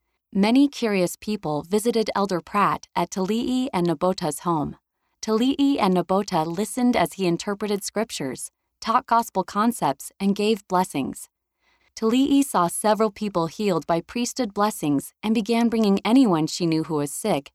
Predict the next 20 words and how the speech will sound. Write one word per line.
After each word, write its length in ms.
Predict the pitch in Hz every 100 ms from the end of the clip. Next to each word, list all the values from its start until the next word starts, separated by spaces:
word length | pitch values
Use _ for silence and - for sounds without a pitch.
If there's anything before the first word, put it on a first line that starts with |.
| -
to 180 | 208 196
Elder 240 | 247 262
Pratt 360 | 262 196 180 -
to 140 | - 190
be 100 | 190
blessed. 560 | 165 135 - - - _ _ _ _ _ _ _ -
Tali'i 500 | 220 226 254 269 277
and 180 | 233 196
Nobota 640 | 185 185 196 185 160 -
were 120 | 185
among 360 | 202 202 202 214
the 120 | 175
first 420 | - 214 226 -
Tubuaians 800 | - 214 185 185 196 190 147 151
to 160 | - 196
join 300 | 170 185 190
the 80 | 196
church. 560 | - 226 175 - - _ _ _ _ -
They 140 | 240
became 400 | 254 277 247 269